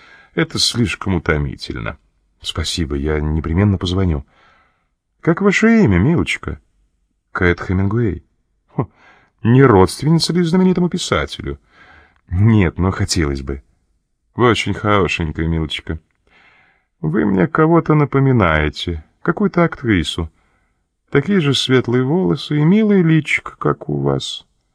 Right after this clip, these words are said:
Боюсь, у меня слабая память на подобные вещи». Кэт улыбнулась. «Спасибо, непременно позвоню».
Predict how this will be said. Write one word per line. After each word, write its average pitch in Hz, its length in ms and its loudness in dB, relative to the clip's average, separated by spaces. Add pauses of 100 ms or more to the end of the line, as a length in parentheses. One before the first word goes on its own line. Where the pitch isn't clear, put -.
(1200)
Боюсь, 170 540 4
у 170 60 4
меня 147 560 4
слабая 90 600 0
память 82 640 -2
на 92 140 0
подобные 85 560 0
вещи». 90 500 -6 (960)
Кэт - 160 -4
улыбнулась. 78 640 -4 (520)
«Спасибо, 76 640 -4
непременно 101 640 2
позвоню». 98 420 -2